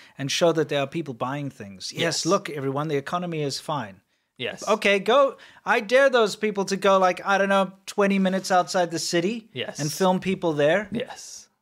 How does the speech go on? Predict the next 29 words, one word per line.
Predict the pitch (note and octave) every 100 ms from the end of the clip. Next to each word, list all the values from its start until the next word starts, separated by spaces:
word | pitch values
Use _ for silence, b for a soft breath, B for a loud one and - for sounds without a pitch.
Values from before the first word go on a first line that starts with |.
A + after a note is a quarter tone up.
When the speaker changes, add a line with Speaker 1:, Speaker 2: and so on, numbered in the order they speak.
| - G#3 - -
Speaker 1:
Is | F3+ F#3
Speaker 2:
Yes. | G#3
Speaker 1:
it, | F#3+
is | F3
it | G#3+
the | A3
same? | - G3+ A#3 A#3 - _ C#3+ E3+
Mm, | D3+
I | C#3+
don't | E3+ F3
think | E3 F#3
so. | - B2 G#2+ G2+ -
Speaker 2:
No. | B2+ A#2+
So | - D#3+ E3
what | G3
that | G3
leads | C#3+ D#3 B2+
us | A#2
into | C3+ C3+ - A#2 G#2+
is, | G#2+ -
again, | C#3 F#3 C#3+ G2+ - _ _ _ _ _ _
we | C3+
don't | G3 G3
notice | C3 F3+ B3 A#3
stuff | - D#3 C3 -
until | B2+ - - F3 E3+ E3 D#3 D3 D3
people | F#3 - D#3+
start | - D3 C3+
doing | C3+